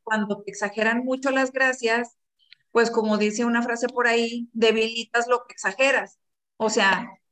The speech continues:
nada puede ser demasiado, o sea, da las gracias normalito, o sea, no quieras exagerar porque lo vas a debilitar.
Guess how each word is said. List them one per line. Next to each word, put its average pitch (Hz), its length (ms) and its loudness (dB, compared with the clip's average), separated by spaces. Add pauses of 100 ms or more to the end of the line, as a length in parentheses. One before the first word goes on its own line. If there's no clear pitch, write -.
(180)
nada 226 580 4
puede 247 260 4
ser 240 240 -2
demasiado, 233 920 0
o 220 140 -6
sea, 190 520 -2
da 196 200 0
las 254 200 2
gracias 294 600 0
normalito, 220 720 0
o 196 80 -2
sea, 190 200 -6
no 190 200 -8
quieras 262 260 0
exagerar 202 480 -4
porque 240 240 -2
lo 190 100 0
vas 185 180 -4
a 220 60 -2
debilitar. 214 680 -2